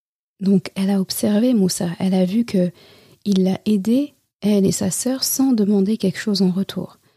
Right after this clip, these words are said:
Il s'est imposé devant ces hommes, il a fait le travail de plusieurs hommes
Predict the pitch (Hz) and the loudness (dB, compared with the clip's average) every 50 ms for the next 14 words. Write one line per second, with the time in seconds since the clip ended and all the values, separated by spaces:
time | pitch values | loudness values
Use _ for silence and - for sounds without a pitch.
0 | _ _ _ _ _ _ - - 202 190 - - - 202 - - - 247 247 220 | _ _ _ _ _ _ -4 -2 -2 0 0 0 -2 -2 0 0 0 0 0 0
1 | - 214 208 185 - 175 160 160 160 165 170 160 - - 208 202 208 254 269 277 | 0 0 0 0 0 -2 -2 -2 -2 -2 -2 -2 -2 -2 -2 0 0 0 2 2
2 | 262 220 185 175 170 - - 190 165 170 - - - 196 190 196 180 165 175 - | 2 2 2 0 -2 -2 -4 -4 -4 -4 -8 -6 -6 -4 -2 -2 0 -2 -2 -6
3 | - - 220 208 - - 196 180 175 - 226 254 262 | -4 -4 -2 -2 0 0 -2 -2 0 0 2 2 0